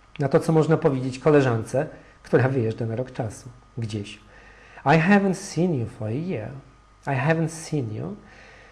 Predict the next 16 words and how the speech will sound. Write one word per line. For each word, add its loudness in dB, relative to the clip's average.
e, 2
to 2
jest 0
czas -2
present -2
perfect. -8
O -4
czasie 0
present 0
perfect 0
możecie 2
coś -2
więcej 0
przeczytać, -8
dowiedzieć -8
się -6